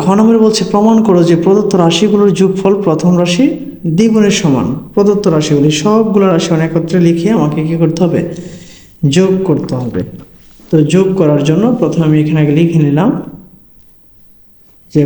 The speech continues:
প্রথম রাশিটা যদি আমরা দ্বিগুণ করি, প্রথম রাশিটা হচ্ছে সেভেন এ plus five বি প্লাস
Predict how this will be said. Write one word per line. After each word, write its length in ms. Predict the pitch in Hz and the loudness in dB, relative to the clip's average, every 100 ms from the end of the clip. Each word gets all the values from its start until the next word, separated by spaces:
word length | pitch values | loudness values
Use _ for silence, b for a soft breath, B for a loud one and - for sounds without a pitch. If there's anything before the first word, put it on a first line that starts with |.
| - | 0
প্রথম 240 | 170 165 202 | -2 0 0
রাশিটা 280 | 202 202 202 180 | 0 -2 -2 0
যদি 100 | 190 180 | 2 2
আমরা 120 | 165 170 | 2 2
দ্বিগুণ 260 | 202 214 190 143 | 2 2 0 0
করি, 200 | 117 131 233 - | 0 0 -2 -2
প্রথম 200 | 156 156 170 | -4 0 0
রাশিটা 240 | 170 170 170 165 | 0 0 0 -2
হচ্ছে 200 | 165 190 185 - | -2 -2 -2 0
সেভেন 260 | 170 180 190 | 2 2 0
এ 20 | 185 | 0
plus 220 | 160 156 156 160 | 0 -2 -2 -2
five 180 | 151 156 | 0 0
বি 80 | 190 156 | 0 0
প্লাস 260 | 151 135 | 0 0